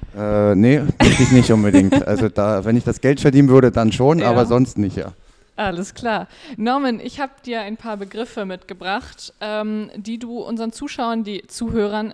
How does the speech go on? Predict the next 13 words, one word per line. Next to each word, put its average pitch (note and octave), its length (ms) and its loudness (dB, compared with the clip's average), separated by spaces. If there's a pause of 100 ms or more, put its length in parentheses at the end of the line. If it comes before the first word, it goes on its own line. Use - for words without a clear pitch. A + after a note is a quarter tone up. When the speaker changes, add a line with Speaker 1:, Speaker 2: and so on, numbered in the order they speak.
Speaker 2:
die, F3+ 560 -12
ähm, E3+ 400 -10 (320)
kennen C#4 160 -4
das A3+ 220 -8
schon, A#3 200 -12
einmal G3 300 -12
erklären G3+ 480 -14
darfst. G#3 480 -16 (300)
Zieh - 180 -16
doch A3 220 -10
mal F3 200 -12
deinen E3+ 200 -14
ersten. D#3 480 -20